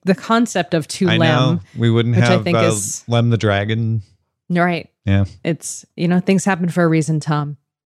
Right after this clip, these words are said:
Speaker 1: Things
Speaker 2: Everything
Speaker 1: happen for a
Speaker 2: happens
Speaker 1: reason.
Speaker 2: for a reason in this best of all possible worlds.
Speaker 1: Yeah.
Speaker 2: Is Voltaire considered science fiction?
Speaker 1: I don't know.
Speaker 2: Candide?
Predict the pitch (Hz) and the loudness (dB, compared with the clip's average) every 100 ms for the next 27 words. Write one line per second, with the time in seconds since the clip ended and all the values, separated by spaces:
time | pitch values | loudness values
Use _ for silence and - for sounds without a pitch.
0 | _ _ _ _ _ - 135 151 165 135 | _ _ _ _ _ -2 0 2 2 2
1 | 131 165 123 120 127 120 120 127 110 104 | 2 2 2 0 0 2 2 2 0 -2
2 | 101 98 110 104 113 101 98 104 101 104 | -2 -2 -2 -2 -2 -2 -2 -2 -2 -2
3 | 95 101 107 101 95 85 - _ _ _ | -2 0 2 2 -2 -6 -12 _ _ _
4 | _ _ _ _ _ 170 180 180 170 285 | _ _ _ _ _ -12 -4 -2 0 0
5 | 269 269 285 254 240 - 226 226 214 208 | -2 -2 -2 -2 -4 0 -2 0 0 0
6 | 190 208 180 220 202 _ _ _ _ _ | 0 -2 0 -2 -2 _ _ _ _ _
7 | _ _ _ _ 185 175 165 156 147 _ | _ _ _ _ 0 2 2 0 -4 _
8 | _ _ _ _ _ - 127 123 123 131 | _ _ _ _ _ -2 2 2 0 -2